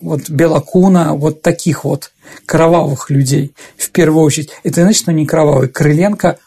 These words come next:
более кровавый, чем Дыбенко. У нас есть улица Крыленко, да? Он один из авторов той волны репрессий, которая была. Он был народный комиссар юстиции.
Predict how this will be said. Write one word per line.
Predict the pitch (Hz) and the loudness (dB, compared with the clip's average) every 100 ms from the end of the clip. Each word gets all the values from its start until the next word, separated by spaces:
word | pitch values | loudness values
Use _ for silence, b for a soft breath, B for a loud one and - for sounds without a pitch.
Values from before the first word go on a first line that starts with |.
| _ | _
более | 147 165 151 135 | 0 2 2 0
кровавый, | - 143 143 139 | 0 0 0 -2
чем | 131 139 127 | -2 0 0
Дыбенко. | 127 147 143 - - | 2 0 -2 -8 -6
У | - | -2
нас | 139 - | 0 -2
есть | 147 | -4
улица | 143 131 139 | -2 -2 -2
Крыленко, | - 156 156 135 - | 0 2 2 -2 -4
да? | 165 226 B B B | -4 -4 B B B
Он | 269 294 | 0 2
один | 294 262 247 | 4 6 4
из | 185 | 2
авторов | 214 - 180 151 - B - | -2 0 0 0 -4 B 0
той | 175 | 2
волны | 151 151 | 2 2
репрессий, | 147 143 190 240 185 | 2 4 2 2 0
которая | 139 175 175 | -2 0 2
была. | 156 - 147 B B B | 2 2 0 B B B
Он | 165 151 | 0 4
был | 156 - - | 2 0 -2
народный | 151 151 156 139 | 0 2 2 0
комиссар | 147 143 - 139 | 2 2 2 0
юстиции. | 143 - 240 - 240 | 0 0 0 2 0